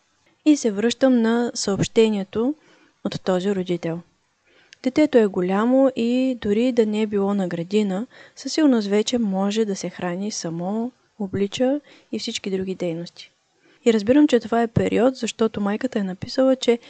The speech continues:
напоследък иска помощ. Какво се случва, когато детето ни може да се облича само, например, и то го знае, и ние го знаем,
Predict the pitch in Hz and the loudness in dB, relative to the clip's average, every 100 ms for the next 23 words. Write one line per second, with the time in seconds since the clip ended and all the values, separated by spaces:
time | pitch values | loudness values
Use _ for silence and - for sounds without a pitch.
0 | - _ - 214 220 - 262 262 247 - | -20 _ -8 -6 -4 2 4 4 0 -10
1 | _ - 190 - - 175 - 170 92 - | _ -6 -4 -4 -8 -10 -4 -4 -4 -8
2 | - - - _ _ - - _ _ _ | -14 -20 -20 _ _ -20 -20 _ _ _
3 | _ _ _ _ - 226 330 - 247 247 | _ _ _ _ -6 -2 -2 -2 -4 -4
4 | - 285 - 202 202 214 254 196 - 202 | -4 -6 -6 -4 -2 -4 -4 -6 -4 -6
5 | 202 247 233 185 185 185 190 226 311 _ | -2 -2 0 -2 -4 -4 -2 -2 -4 _
6 | _ _ _ _ _ - 233 247 247 240 | _ _ _ _ _ -4 0 2 2 0
7 | 240 - 247 247 233 240 247 247 - 240 | -2 0 2 4 2 0 -2 -4 -2 0
8 | 240 240 233 247 240 247 269 _ - - | 2 0 -2 0 2 2 0 _ -20 -20
9 | _ _ - 277 285 277 - - 185 233 | _ _ -2 2 4 2 -2 0 2 2
10 | 254 277 294 247 226 220 196 185 185 208 | 2 4 6 6 4 2 0 -2 -2 0
11 | 277 | 0